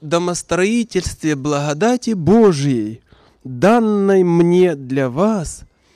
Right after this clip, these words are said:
потому что мне через откровение возвещена тайна.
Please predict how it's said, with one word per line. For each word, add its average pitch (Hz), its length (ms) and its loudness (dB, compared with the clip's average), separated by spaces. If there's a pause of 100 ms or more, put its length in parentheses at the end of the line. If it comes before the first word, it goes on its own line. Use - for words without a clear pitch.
(300)
потому 165 460 -4
что 147 240 -6
мне 185 580 -2 (340)
через 160 520 -4
откровение 143 1120 -4 (320)
возвещена 135 1000 -6 (420)
тайна. 131 680 -4